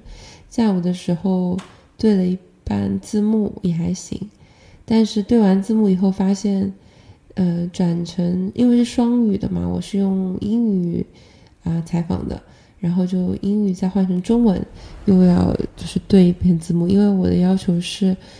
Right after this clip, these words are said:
呃，就是看不懂，不是说一个懂英文的人看这个字幕觉得没问题，而是说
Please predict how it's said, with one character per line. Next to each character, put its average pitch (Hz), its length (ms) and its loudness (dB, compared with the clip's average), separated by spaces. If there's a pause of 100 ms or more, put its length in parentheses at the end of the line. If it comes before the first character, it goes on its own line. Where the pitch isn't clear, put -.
(180)
呃， 175 400 -2
就 196 100 -2
是 190 160 -6
看 262 240 -2
不 247 80 -2
懂， 175 400 -2 (420)
不 214 100 2
是 262 120 0
说 262 160 2
一 247 80 4
个 247 80 4
懂 180 260 0
英 196 140 2
文 202 140 2
的 175 100 2
人 165 200 2
看 185 260 0
这 190 80 2
个 185 80 2
字 180 180 -4
幕 180 140 2
觉 165 140 0
得 165 40 2
没 160 140 2
问 165 180 2
题， - 140 -6
而 - 100 -4
是 190 160 -4
说 214 240 0